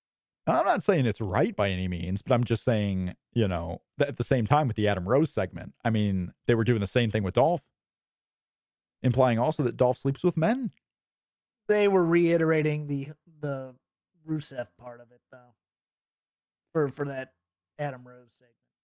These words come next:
Speaker 1: Yes, I know.
Speaker 2: The Rusev Lana part.
Speaker 1: I know. The whole segment
Speaker 2: Yeah.
Speaker 1: was about the Lana Rusev part. It was just weird. I mean, Adam Rose ain't gonna go anywhere with that segment, by the way.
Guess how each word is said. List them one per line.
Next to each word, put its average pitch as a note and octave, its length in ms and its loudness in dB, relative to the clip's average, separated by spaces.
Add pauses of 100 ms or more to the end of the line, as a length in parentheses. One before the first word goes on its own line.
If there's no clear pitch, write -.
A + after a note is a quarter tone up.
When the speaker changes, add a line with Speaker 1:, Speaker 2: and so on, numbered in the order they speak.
(880)
Speaker 1:
Yes, - 140 -2
I A#2 100 2
know. G#2+ 540 2 (120)
Speaker 2:
The D#3+ 100 -6
Rusev C3+ 360 -12
Lana B2+ 300 -20 (120)
part. A#2+ 240 -20 (320)
Speaker 1:
I G#2 200 2
know. G2+ 540 2 (100)
The G#2 80 -4
whole B2 120 0
segment D3 380 0
Speaker 2:
Yeah. E3 140 4
Speaker 1:
was E3 80 0
about G2 240 2
the G#2 80 -4
Lana F#2+ 340 0
Rusev F#2 400 -4
part. - 160 0
It B2 40 2
was C#3 100 4
just D3+ 180 0
weird. G#2 380 2
I F#2 80 0
mean, G2+ 140 -2
Adam B2 260 2
Rose A#2 200 0
ain't G2+ 120 -2
gonna F#2+ 120 -2
go F#2 160 2
anywhere F#2 280 0
with E2 160 -4
that B2 260 2
segment, F2 400 -6
by F#2 140 0
the F2+ 80 -4
way. G2 300 0